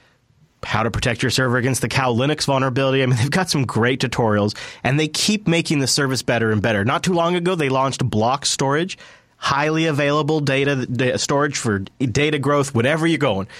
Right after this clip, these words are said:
Like, for you're going cray cray like, cray cray like I was a couple of weeks ago, I was experimenting with a server that was just writing a ton of data. That's how, you can add block storage as you need it, from one gigabyte all the way up to sixteen terabytes, all S S D backed. It's so nice.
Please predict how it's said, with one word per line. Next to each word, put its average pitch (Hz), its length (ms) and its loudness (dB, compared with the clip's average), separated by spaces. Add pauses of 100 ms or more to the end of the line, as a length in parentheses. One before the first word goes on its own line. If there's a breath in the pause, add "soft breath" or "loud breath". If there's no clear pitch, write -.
(100)
Like, 113 160 0
for 139 140 0
you're 123 80 0
going 147 180 2
cray 175 220 0
cray 175 180 0
like, 151 220 0
cray 175 180 0
cray 170 140 0
like 151 160 0
I 151 100 2
was 165 180 0
a 151 40 -6
couple 156 240 0
of 131 60 2
weeks 156 180 0
ago, 160 100 0
I 147 60 2
was 127 100 -2
experimenting 147 560 0
with 131 140 0
a 127 40 0
server 147 280 0
that 135 80 2
was 127 100 0
just 117 140 0
writing 143 260 0
a 131 60 0
ton 151 200 0
of 135 60 -2
data. 139 320 2 (420 loud breath)
That's - 140 -2
how, 226 320 0 (220 loud breath)
you 233 160 0
can 247 160 -2
add 196 440 -2
block 175 360 0
storage 185 340 0
as 170 260 2
you 180 60 2
need 170 140 2
it, 123 40 -4
from 120 220 0
one 175 240 2
gigabyte 180 380 2
all 156 120 0
the 165 60 0
way 175 40 0
up 165 60 -8
to 156 80 0
sixteen 190 380 0
terabytes, 160 460 0
all 170 200 2
S 165 160 0
S 165 120 -2
D 151 100 0
backed. 131 400 -2 (500 loud breath)
It's 156 180 0
so - 420 0
nice. 147 440 -2